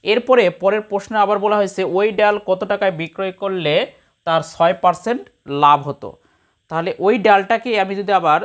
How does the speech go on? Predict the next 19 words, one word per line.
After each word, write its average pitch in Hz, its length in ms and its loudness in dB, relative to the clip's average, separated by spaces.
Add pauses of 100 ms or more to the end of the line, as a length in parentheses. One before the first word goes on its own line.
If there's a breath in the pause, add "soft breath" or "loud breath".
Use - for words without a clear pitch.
ছয় 180 280 -2
পার্সেন্ট 196 300 -4
লাভে 160 260 2
বিক্রি 165 280 -12
করি, 135 200 -4
তাহলে 190 340 -4
তার 156 280 2 (760)
<clears throat> 175 260 -4
বিক্রয় 208 300 2
মূল্যটা 196 300 0
কত 202 180 2
আসতো? 135 300 2
দেখো, 156 320 -2 (1040)
তাহলে 165 320 0 (540 soft breath)
ছয় 170 480 0 (520)
পার্সেন্ট 170 540 -2 (440)
লাভে 143 420 0 (1500)
বিক্রয় 156 520 -2
মূল্য 113 260 -6